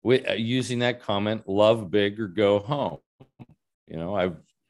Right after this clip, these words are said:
rethinking the go big or go home. And I thought, "Love big or go home." And something, and when I, I posted it, and as soon as I did, something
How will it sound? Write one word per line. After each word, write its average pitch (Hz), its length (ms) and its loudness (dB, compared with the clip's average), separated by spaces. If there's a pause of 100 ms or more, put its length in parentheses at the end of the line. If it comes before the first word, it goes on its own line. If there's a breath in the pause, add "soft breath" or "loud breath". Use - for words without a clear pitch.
rethinking 104 520 -2
the 85 80 -4
go 107 200 2
big 87 220 -2
or 92 60 -6
go 87 180 -2
home. 95 140 -6
And 104 80 -4
I 104 40 -8
thought, - 320 -4
"Love 85 280 0
big 92 160 -2
or 92 60 -4
go 92 180 -2
home." 104 260 -4
And 117 160 -4
something, 190 720 -2
and 127 200 -4
when 127 100 0
I, 101 60 2
I 95 140 -4 (140)
posted 156 460 -2
it, 82 140 -6 (320 soft breath)
and 117 60 0
as 117 100 -4
soon 208 220 -2
as 175 120 -2
I 143 120 2
did, 101 220 0
something 110 480 -6